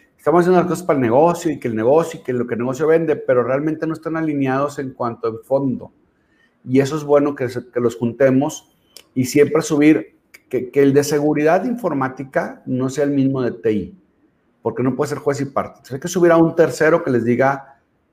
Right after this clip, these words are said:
que sí, que no. Y ojo con algo, no desde el punto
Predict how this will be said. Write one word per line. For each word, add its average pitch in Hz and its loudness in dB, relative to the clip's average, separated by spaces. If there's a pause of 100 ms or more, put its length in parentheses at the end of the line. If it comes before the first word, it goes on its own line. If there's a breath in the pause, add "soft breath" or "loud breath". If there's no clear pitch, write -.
(180)
que 147 2
sí, 165 0
que 170 4
no. 180 4 (380)
Y 156 0
ojo 180 4
con 185 2
algo, 131 2
no 139 -2
desde 214 0
el 190 -2
punto 170 -2